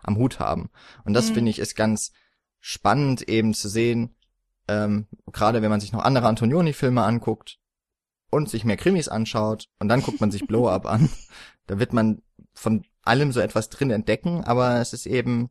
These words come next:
Speaker 1: ich weiß noch, ein Dozent hat diesen Film nicht als einen Antonioni-Film bezeichnet und hat deswegen auch keine Vorlesung gehalten zu dem Film.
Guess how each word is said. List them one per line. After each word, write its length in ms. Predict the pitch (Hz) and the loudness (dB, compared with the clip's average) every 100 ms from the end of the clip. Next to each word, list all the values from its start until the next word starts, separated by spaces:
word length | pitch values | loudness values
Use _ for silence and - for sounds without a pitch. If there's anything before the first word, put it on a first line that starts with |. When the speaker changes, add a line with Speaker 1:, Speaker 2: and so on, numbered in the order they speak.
| _ _ _ _ _ _ _ - | _ _ _ _ _ _ _ -10
Speaker 1:
ich 160 | 113 | 2
weiß 160 | 117 139 | 2 4
noch, 140 | 120 | 0
ein 200 | - 123 | 2 2
Dozent 480 | 123 - 123 127 127 | 2 2 0 0 -2
hat 160 | 123 - | -4 -4
diesen 200 | 113 113 | -4 -2
Film 280 | - 143 127 | 0 2 2
nicht 200 | 143 101 | 2 0
als 140 | 117 | 0
einen 100 | 90 | 0
Antonioni-Film 840 | 98 107 98 143 190 - 165 160 156 | -2 -2 0 2 0 2 2 2 0
bezeichnet 560 | - 143 160 - 147 | 0 0 0 -2 -2
und 100 | 113 | 0
hat 120 | 104 104 | 0 -2
deswegen 340 | - 104 104 | -2 0 -2
auch 100 | 101 | -2
keine 220 | - 101 | -4 -4
Vorlesung 480 | - 139 160 143 143 | -2 0 0 0 -2
gehalten 420 | 139 135 151 156 | -2 -2 -4 -6
zu 120 | - | -6
dem 120 | 143 143 | -6 -6
Film. 320 | - 160 | -6 -6